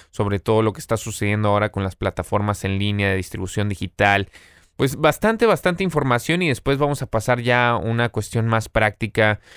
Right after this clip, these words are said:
en donde vamos a, a ver un poquito sobre los procesamientos comunes de masterización,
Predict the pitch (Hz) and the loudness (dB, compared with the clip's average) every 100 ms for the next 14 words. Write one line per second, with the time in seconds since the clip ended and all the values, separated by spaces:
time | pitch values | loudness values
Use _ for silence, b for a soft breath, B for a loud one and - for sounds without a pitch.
0 | B B 104 98 101 107 104 110 101 95 | B B -2 0 2 2 2 4 4 4
1 | 104 110 107 101 110 107 104 101 101 - | 2 2 -2 -6 -6 -4 -2 0 -2 -4
2 | 104 101 101 104 107 107 - 101 104 104 | -8 -6 -2 -2 -2 -4 -4 -2 0 -2
3 | 98 95 - 98 90 98 - 120 117 113 | -2 -4 -4 -6 -4 -4 0 2 2 2
4 | 107 | 0